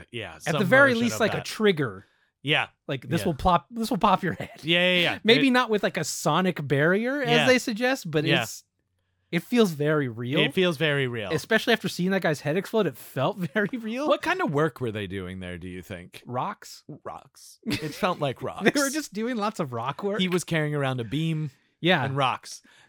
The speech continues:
Speaker 1: Also, that's my favorite way for Arnold to be introduced, is carrying big thing.
Speaker 2: Carrying,
Speaker 1: Either
Speaker 2: like,
Speaker 1: big log.
Speaker 2: metal.
Speaker 1: In Commando, he carries big log.
Speaker 2: Oh, yeah.
Speaker 1: Yeah.
Speaker 2: Yeah.
Speaker 1: It was good.
Speaker 2: So,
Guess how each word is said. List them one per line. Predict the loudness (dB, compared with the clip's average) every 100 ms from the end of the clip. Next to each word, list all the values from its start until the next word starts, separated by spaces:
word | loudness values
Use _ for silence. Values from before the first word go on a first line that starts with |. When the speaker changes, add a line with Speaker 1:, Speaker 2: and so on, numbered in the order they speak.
| 0
Speaker 1:
Also, | 0 2 2
that's | 2 2
my | 0
favorite | 0 0 0 0 -2
way | -2 -2 -2 -8 _ -20 -10
for | -6 -4
Arnold | -4 -6 -8
to |
be | -8 -10
introduced, | -12 -12 -10 -10 -10 -14
is | -14
carrying | -10 -10 -8 -10 -12
big | -14 -16 -18
thing. | -20 -20 -18
Speaker 2:
Carrying, | -6 -2 0
Speaker 1:
Either | 0
Speaker 2:
like, | 2 0
Speaker 1:
big | 0
log. | 0 2 2
Speaker 2:
metal. | 4 2 -2 _ -8
Speaker 1:
In | -6 -4
Commando, | -2 -2 0 0 0
he | -2 -4
carries | -4 -2 -2
big | -4 -2
log. | 0 0 -2 -6 -18 _ _ -4
Speaker 2:
Oh, | 0 0 -2
yeah. | -4 -6 -4
Speaker 1:
Yeah. | -4 -4
Speaker 2:
Yeah. | -6 -10 _ _ _ _ _ _ -12
Speaker 1:
It |
was | -12 -6
good. | -6 -6
Speaker 2:
So, | -6 -4 -2 -2 -6